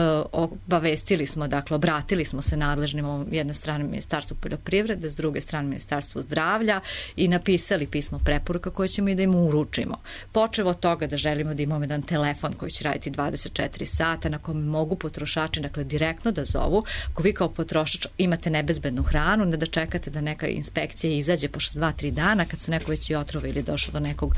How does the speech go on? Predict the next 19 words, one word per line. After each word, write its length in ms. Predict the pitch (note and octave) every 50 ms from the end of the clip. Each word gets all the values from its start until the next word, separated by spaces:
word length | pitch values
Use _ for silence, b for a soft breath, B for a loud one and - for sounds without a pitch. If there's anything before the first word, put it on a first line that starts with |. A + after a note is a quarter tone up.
| B B B B B B -
drugog 300 | F3+ F3 E3 D#3+ D#3+ - -
problema, 540 | - D3+ C3+ D3 D#3+ F3+ A3 B3 B3+ G#3+ F#3+ B B B B B B B B B
već, 320 | - D#3 E3 D#3+ - - - -
dakle, 400 | - - D3 D3 D3 - D#3+ C#3+
da 100 | - D#3
imate 280 | E3 G3 A3 - G#3+
telefon 400 | - - G3+ G3 F#3+ F#3+ G#3+ G3
gde 100 | F3+ F3
možete 280 | E3+ E3 E3 D#3+ - D#3+
direktno 360 | C#3+ D#3+ D3 D#3 E3 - G#3
se 140 | G3+ - G#3
obratiti, 260 | F#3+ F#3 G#3 G#3 -
da 40 | D#3
se 160 | - - D3+
brže 380 | A#2+ - D3+ C#3+ C#3+ D#3+ F#3 F#3
reaguje 480 | F#3 G3+ G#3 G#3+ G#3+ G3+ G3+ G3 F#3+
i 160 | - - - E3
što 220 | - - - E3
je 220 | D3+ D3 D3 D3+